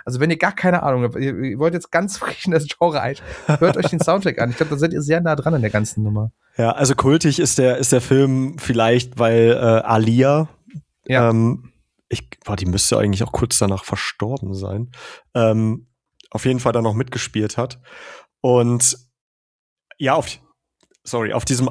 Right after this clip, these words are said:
Speaker 2: Soundtrack hast du unter anderem Static X, äh, Papa
Speaker 1: Ja.
Speaker 2: Roach, D-, Disturbed, Earshot,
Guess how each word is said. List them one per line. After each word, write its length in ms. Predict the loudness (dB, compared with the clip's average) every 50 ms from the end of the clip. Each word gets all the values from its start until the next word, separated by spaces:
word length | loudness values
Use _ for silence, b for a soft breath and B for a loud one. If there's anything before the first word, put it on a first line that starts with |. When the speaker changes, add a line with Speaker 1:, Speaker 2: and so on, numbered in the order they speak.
| -4 -6 -4
Speaker 2:
Soundtrack 680 | -2 0 2 2 2 2 2 0 0 0 -2 -8 -8 -4
hast 200 | -2 0 2 0
du 60 | 0
unter 340 | 0 -2 -2 0 0 0 0
anderem 260 | 2 2 2 2 0
Static 420 | 0 0 0 0 0 -2 -4 -2 0
X, 440 | 0 0 0 -2 -4 -4 -4 -4 -4 -2
äh, 280 | 0 2 4 4 2 0
Papa 200 | 0 -4 -4 -2 0
Speaker 1:
Ja. 60 | 0
Speaker 2:
Roach, 580 | 2 4 4 6 6 6 4 2 -2 -6 -6 -10 _ _ _ -6
D-, 160 | -6 -4 -4
Disturbed, 840 | -4 -2 0 0 0 0 0 2 4 4 4 4 2 -2 -4 -6 -6 -8 _ _ 0
Earshot, 720 | 2 4 4 4 2 0 0 2 2 0 2 0 -4